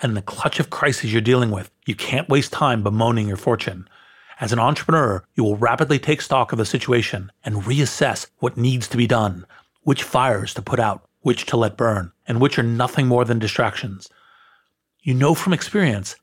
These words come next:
that the problems before you now need your attention, but at the same time that they are just fleeting occurrences. This time next week,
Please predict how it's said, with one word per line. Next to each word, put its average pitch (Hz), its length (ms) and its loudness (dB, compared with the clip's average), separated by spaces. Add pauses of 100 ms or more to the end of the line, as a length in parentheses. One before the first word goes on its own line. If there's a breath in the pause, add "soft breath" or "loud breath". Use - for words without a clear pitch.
that 110 120 0
the 113 80 0
problems 139 420 2
before 139 240 0
you 139 120 2
now 113 440 0 (120)
need 123 360 2
your 120 100 4
attention, 101 560 -2 (180)
but 117 120 -2
at 113 40 -8
the 123 80 0
same 214 360 2
time 95 420 0 (140)
that 110 140 -4
they 127 120 4
are 123 80 4
just 113 160 0
fleeting 120 420 2
occurrences. 110 680 -2 (480 loud breath)
This 120 220 0
time 143 280 0
next 156 220 0
week, 123 320 2